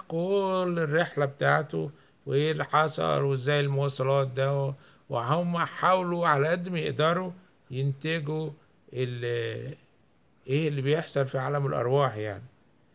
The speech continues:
وده جميل يعني، هتتعلم أنت إزاي بتتحاسب و-، و-، و-، وإزاي بتنزل على الأرض تاني، بتجيلك فرصة تانية. لأن أنت بتندم طبعا، يعني بتشوف شريط حياتك وتقول،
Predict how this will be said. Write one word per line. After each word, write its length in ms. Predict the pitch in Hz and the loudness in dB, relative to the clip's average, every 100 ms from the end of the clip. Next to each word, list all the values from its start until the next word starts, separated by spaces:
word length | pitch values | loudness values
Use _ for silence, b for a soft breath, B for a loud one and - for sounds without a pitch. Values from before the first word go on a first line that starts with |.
| _ | _
وده 280 | - 147 226 | -4 2 2
جميل 460 | 233 214 254 247 185 | 2 0 0 0 4
يعني، 400 | 208 214 113 107 | 4 4 2 -2
هتتعلم 840 | 120 127 156 143 143 160 185 170 | -2 0 -2 0 2 2 0 -4
أنت 220 | 175 175 | -4 -2
إزاي 440 | 175 160 143 147 165 | -2 -2 0 0 0
بتتحاسب 1120 | 147 - - - 147 147 135 151 139 139 131 | -2 -10 -12 -2 0 2 0 0 2 2 0
و-، 320 | 127 127 127 127 _ b b b - | -2 -4 -4 -8 _ b b b -10
و-، 320 | 120 135 135 | 0 6 6
و-، 420 | 131 131 135 127 | 6 2 -2 -2
وإزاي 320 | 135 127 143 | -2 2 2
بتنزل 500 | 143 139 143 139 135 | 2 0 0 2 2
على 160 | 123 123 | 4 4
الأرض 340 | - 135 127 123 | 2 -2 -2 -4
تاني، 240 | - 135 131 | 0 0 0
بتجيلك 480 | 120 123 135 131 - | -6 -4 -2 -2 -2
فرصة 360 | 139 135 127 | -2 -2 -4
تانية. 540 | 113 127 127 131 127 131 b b b | -4 -2 -2 -2 -4 -8 b b b
لأن 240 | 135 175 233 | 0 0 -2
أنت 200 | 240 247 | 0 0
بتندم 640 | - 233 247 233 170 139 | 6 8 8 8 2 2
طبعا، 500 | 160 156 135 107 107 | 4 4 4 0 -2
يعني 140 | 117 | -8
بتشوف 360 | 117 - 170 175 | -8 -10 -8 -6
شريط 300 | - 165 175 | -4 -4 -4
حياتك 680 | - 135 143 139 135 135 131 | 0 4 4 4 0 -4 -4
وتقول، 480 | 127 - 156 143 | -6 -6 -4 -4